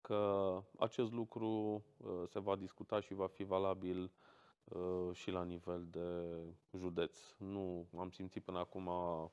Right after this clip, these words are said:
că lucrurile ar merge în altă direcție.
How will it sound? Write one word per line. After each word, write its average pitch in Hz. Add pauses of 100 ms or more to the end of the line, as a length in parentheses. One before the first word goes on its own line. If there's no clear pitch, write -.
(500)
că 95
lucrurile 92
ar 90
merge 87 (400)
în 90
altă 82
direcție. 82